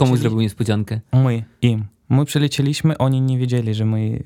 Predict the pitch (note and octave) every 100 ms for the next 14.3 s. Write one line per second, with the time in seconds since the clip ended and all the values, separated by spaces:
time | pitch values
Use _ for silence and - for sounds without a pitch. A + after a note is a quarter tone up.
0 | - - A#2 - G#2+ - A#2+ C3 C3+ C3+
1 | C3 A#2+ A#2+ B2+ B2+ B2+ - A2+ A2 G#2+
2 | A2 A2 A#2 - A#2+ A#2 A#2+ A2 A2+ A2
3 | A#2 G#2+ - G#2+ - - A2 B2+ A#2+ -
4 | C#3+ A#2 A2 A2 A2 G#2 G#2 G#2+ G2+ G2+
5 | G#2 - G#2+ G2+ _ _ _ _ - B2+
6 | B2+ C3 F3 A3+ C3+ A#2 G#2+ G#2+ G2+ G#2
7 | - _ _ - A#2 A2+ A2+ B2 B2+ A#2
8 | - G#2+ G2 G#2+ G2+ F#2+ G2+ G#2 G#2 G2+
9 | G2+ - - - _ _ _ _ _ _
10 | B2 D3 C3 A#2 C3 E3 C3 B2+ B2 D3+
11 | - C3 B2+ B2+ D3 C#3 C3 G#2+ F2+ _
12 | - C#3 C#3 C#3 - C#3 C3 A#2+ A2+ -
13 | _ - B2 D3 A#2+ - C#3 C#3 C#3+ C#3
14 | C#3 C3